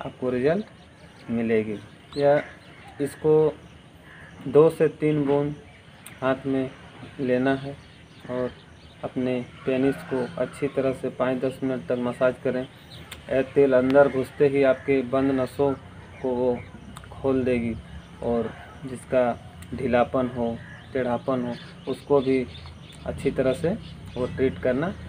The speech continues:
चालू कर देगी। अगर ये लगातार आप दस पन्द्रह दिन इसका अगर आप सेवन करते हैं तभी आपको result बहुत ही बेहतर मिलना start हो जाएगा। डॉक्टर वैदिक ऑयल एक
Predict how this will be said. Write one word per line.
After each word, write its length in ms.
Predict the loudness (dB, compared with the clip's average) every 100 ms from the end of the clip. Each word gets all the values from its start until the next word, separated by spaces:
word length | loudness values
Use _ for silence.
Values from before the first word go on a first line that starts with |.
| 0
चालू 220 | 2 2
कर 180 | 0 -2
देगी। 220 | 0 -2 -2
अगर 220 | 0 2
ये 100 | 2
लगातार 440 | 4 2 2 2
आप 100 | 2
दस 200 | 0 -4 -4
पन्द्रह 180 | -4 -2
दिन 160 | -2
इसका 280 | -4 -2 0
अगर 280 | 2 2 2
आप 100 | 0 -2
सेवन 240 | -4 -2 -2
करते 320 | -2 -4 -8
हैं 120 | -10 -12 -18 -20 -18 -18 -18 -18 -18 -18 -16 -2
तभी 260 | 0 2 2
आपको 260 | 2 0
result 280 | 0 0 -2
बहुत 360 | -4 -4 -4 -6
ही 80 | -8 -10 -14
बेहतर 460 | -4 -4 -4 -6 -8 -10 -18 -14 -4
मिलना 340 | -2 0 -2 -6 -16 -18 -16
start 340 | -2 -2 0
हो 80 | -4
जाएगा। 300 | -6 -6 -10 -14 -18 -20 -20 -20 -20 -20 -20 -18 -14 0
डॉक्टर 280 | 0 4 4
वैदिक 320 | 6 4 2
ऑयल 260 | 4 4 6
एक 160 | 2